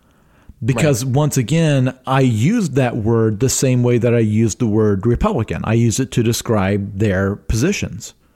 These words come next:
Speaker 1: It may be that this person is a closeted fascist. That may factually turn out to be true,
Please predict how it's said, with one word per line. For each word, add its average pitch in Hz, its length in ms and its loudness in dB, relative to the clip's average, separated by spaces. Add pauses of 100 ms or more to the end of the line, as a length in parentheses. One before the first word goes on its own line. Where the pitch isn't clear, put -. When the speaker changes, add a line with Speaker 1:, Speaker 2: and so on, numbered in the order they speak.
(1080)
Speaker 1:
It 220 180 2
may 240 220 2
be 147 420 2
that 143 220 0
this 170 160 0
person 196 380 0
is 156 180 0
a 196 80 0
closeted 160 560 -2
fascist. 214 520 -4
That 160 200 0
may 190 120 2
factually 151 480 -2
turn 143 220 0
out 135 120 0
to 143 60 -2
be 135 120 0
true, 254 320 0